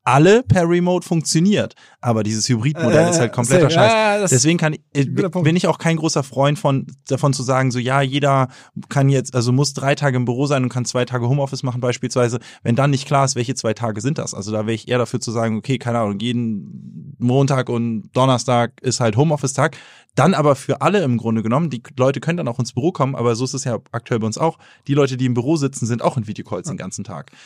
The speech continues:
Speaker 1: So, weil wir haben halt gesagt, wir wollen diese Hybrid-Situation vermeiden. Selbst wenn zwei Leute im Büro sind und ein Dritter eben nicht, sozusagen, dann sollen die alle an ihrem Platz sitzen bleiben und Videocall machen, damit man halt diese Hybrid-Situation nicht hat, ne? Und insofern, ich glaube auch, äh, alle Firmen werden da irgendwie Schritte nach vorne machen.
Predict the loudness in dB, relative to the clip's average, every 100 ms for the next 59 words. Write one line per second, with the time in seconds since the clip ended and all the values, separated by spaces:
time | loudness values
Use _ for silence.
0 | -8 0 2 2 2 0 -2 -4 -4 -4
1 | -2 -4 -6 -6 -6 -6 -6 -6 -2 -4
2 | -2 -4 -2 -2 -2 -4 -2 -4 -2 -2
3 | -2 -2 -2 -4 -4 -2 -2 0 0 -4
4 | -6 -20 -16 -2 -2 0 -2 0 0 2
5 | 2 2 0 2 0 -2 -6 -4 -2 0
6 | 0 2 2 2 2 2 0 -2 -2 -4
7 | -4 -8 -6 -2 0 0 0 -2 0 0
8 | 0 0 -2 -2 -2 -4 -4 -4 -4 -4
9 | -6 -8 -10 -10 -8 -8 -8 -12 -8 -6
10 | -6 -10 -20 -20 _ 4 4 4 2 0
11 | 2 0 2 0 -2 -6 -6 0 0 2
12 | 0 0 2 0 2 0 0 0 -2 -2
13 | -4 -4 -4 0 0 0 -2 -4